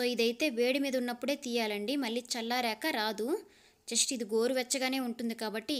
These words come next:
ఏం ప్రాబ్లం లేదు. ఇంకా వెల్లుల్లిపాయలు కూడా ఏం పాడవ్వండి, మనం just అలా వేడి చేస్తున్నాం అంతేను.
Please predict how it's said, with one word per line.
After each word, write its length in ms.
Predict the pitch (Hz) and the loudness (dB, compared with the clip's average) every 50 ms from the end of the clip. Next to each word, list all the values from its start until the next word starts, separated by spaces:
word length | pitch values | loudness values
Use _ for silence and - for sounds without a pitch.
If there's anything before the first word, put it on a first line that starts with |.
| 226 | 0
ఏం 100 | 226 240 240 233 | -2 -2 -2 -2
ప్రాబ్లం 360 | 233 220 208 202 196 226 220 220 208 | -2 -2 -2 -2 -2 -4 -2 -2 -2
లేదు. 220 | 202 196 196 233 294 330 302 - | -4 -4 -4 -4 -4 -2 -2 -4
ఇంకా 160 | 240 233 247 226 202 | -4 -4 -4 -4 -4
వెల్లుల్లిపాయలు 600 | 208 208 214 240 254 254 254 - 233 220 220 220 208 - | -4 -4 -2 -2 -2 -2 -2 -2 -2 -4 -4 -4 -4 -6
కూడా 180 | 226 208 233 302 392 392 - - - - - _ - 220 233 247 | -4 -2 -2 -2 -2 -4 -8 -16 -20 -20 -20 _ -6 -2 0 0
ఏం 140 | 254 269 269 269 | 2 0 0 0
పాడవ్వండి, 600 | - 233 226 220 226 226 208 208 208 202 196 262 285 269 | -2 0 0 0 0 0 -2 -2 -4 -2 -2 -2 0 0
మనం 160 | 240 220 220 214 208 208 | -2 -2 -2 -2 -2 -2
just 240 | 208 - - - 311 277 | 0 0 0 0 0 0
అలా 160 | 247 254 262 240 214 | 2 2 0 0 0
వేడి 200 | 214 226 240 262 262 | -2 -2 -2 -2 -2
చేస్తున్నాం 420 | 262 247 - - - 226 226 214 208 202 | -2 -2 -2 -4 -4 -4 -4 -4 -4 -4
అంతేను. 360 | 208 202 - 214 202 202 247 | -6 -6 -4 -4 -4 -2 -2